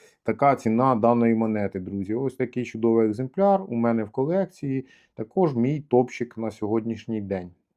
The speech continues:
А ми крокуємо далі. А далі у нас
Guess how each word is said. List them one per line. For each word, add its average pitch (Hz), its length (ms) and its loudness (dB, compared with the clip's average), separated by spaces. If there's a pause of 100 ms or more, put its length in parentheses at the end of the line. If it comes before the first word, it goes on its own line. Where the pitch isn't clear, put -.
А 113 80 -6
ми 135 140 0
крокуємо 160 500 0
далі. 160 420 4 (3500)
А 113 100 -6
далі 151 340 4
у 131 120 6
нас 127 480 2